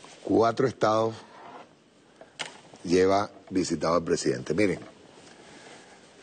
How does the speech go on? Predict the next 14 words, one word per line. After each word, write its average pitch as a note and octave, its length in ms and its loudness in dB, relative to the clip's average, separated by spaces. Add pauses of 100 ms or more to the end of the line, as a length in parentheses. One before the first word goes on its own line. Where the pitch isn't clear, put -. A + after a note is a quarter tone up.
(520)
esta A#2+ 180 0
campaña C3+ 400 2
va D3 60 4
a C#3 40 4
ser C#3+ 280 -2
corta, C3 360 0
rápida. F2 600 -4 (1120)
Digamos, F2+ 400 -4
va F2+ 60 4
a E2 40 0
ser, G2 220 2 (720)
este, - 300 -4
violenta, F2 560 0
pues. - 180 -16